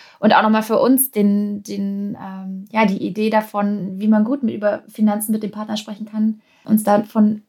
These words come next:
ein schönes Bild kreiert hast, indem wir einfach das mit unseren Zielen verknüpfen und auch vor allem mit unseren gemeinsamen Zielen und so den Weg finden, den Einstieg finden in das Thema.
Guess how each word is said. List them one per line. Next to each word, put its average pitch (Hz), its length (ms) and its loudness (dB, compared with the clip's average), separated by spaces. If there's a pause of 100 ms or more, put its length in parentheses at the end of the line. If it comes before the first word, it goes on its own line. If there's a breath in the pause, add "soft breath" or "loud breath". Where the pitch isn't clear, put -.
(120)
ein 214 100 0
schönes 226 360 4
Bild 262 260 4
kreiert 208 440 -6
hast, 220 260 -12
indem 208 260 0
wir 208 120 -2
einfach 220 300 -4
das 214 200 -8
mit 214 140 2
unseren 202 260 -6
Zielen 262 300 -2
verknüpfen 208 520 -8
und 214 160 -4
auch - 140 -4
vor - 160 -6
allem 196 180 -4
mit 190 140 -10
unseren 196 240 -4
gemeinsamen 190 560 2
Zielen 214 340 -4
und 196 180 -4
so 233 140 2
den 196 220 0
Weg 190 180 -6
finden, 214 320 -4
den 190 140 -4
Einstieg 214 400 -4
finden 220 340 -6
in 196 100 -4
das 190 140 -10
Thema. 220 340 -6